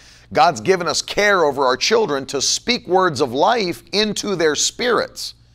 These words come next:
into their spirits. I actually take great care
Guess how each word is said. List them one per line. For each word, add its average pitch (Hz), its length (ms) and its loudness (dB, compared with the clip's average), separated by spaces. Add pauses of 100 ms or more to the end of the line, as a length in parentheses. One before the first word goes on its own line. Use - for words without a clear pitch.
(560)
into 240 260 2
their 202 140 2
spirits. - 480 0 (420)
I 147 120 2
actually 180 440 0
take 175 320 -2
great 202 380 0
care 160 520 0